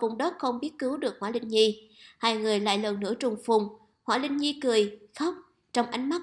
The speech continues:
có nước mắt rơi xuống. Lần này đợi mười mấy vạn năm, đúng thời điểm Thạch Hạo gặp nguy hiểm, nàng vô cùng lo lắng.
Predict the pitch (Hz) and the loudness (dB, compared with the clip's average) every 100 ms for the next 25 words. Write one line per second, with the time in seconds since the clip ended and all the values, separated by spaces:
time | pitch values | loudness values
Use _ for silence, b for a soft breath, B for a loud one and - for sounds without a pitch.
0 | - 330 330 359 403 - 277 277 262 277 | -4 -4 -2 -4 -6 -2 -2 0 0 0
1 | 427 B B B 240 233 233 220 214 233 | -2 B B B 2 2 2 0 2 2
2 | 220 226 226 247 359 262 226 240 226 - | 0 0 -2 -2 -2 -2 0 -2 -2 -8
3 | B B 208 247 247 254 208 214 247 - | B B 6 6 6 0 0 -2 -2 -4
4 | 226 196 202 - 226 233 220 - 302 B | -2 -2 -2 -2 0 2 2 2 -6 B
5 | B - 247 233 285 320 247 214 226 233 | B -2 0 0 -2 -2 -2 0 0 0
6 | 233 311 | -2 -2